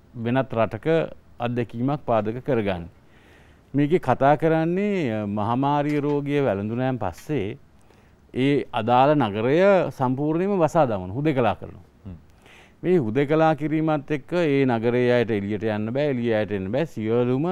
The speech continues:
Speaker 1: සමාජ, ආර්ථික, අ, සෞඛ්‍යමය සම්බන්ධතා කපා හැරෙනවා. මේ, මේ නගරය ඇතුලේ මිනිස්සු එක පැත්තකින් රෝගය සමග පොරබදමින්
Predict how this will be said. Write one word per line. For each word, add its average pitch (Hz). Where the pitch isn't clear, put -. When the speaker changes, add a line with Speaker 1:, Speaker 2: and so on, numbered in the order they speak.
Speaker 1:
සමාජ, 107
ආර්ථික, 107
අ, -
සෞඛ්‍යමය 123
සම්බන්ධතා 117
කපා 110
හැරෙනවා. 85
මේ, 190
මේ 139
නගරය 139
ඇතුලේ 170
මිනිස්සු 123
එක 98
පැත්තකින් 143
රෝගය 127
සමග 139
පොරබදමින් 113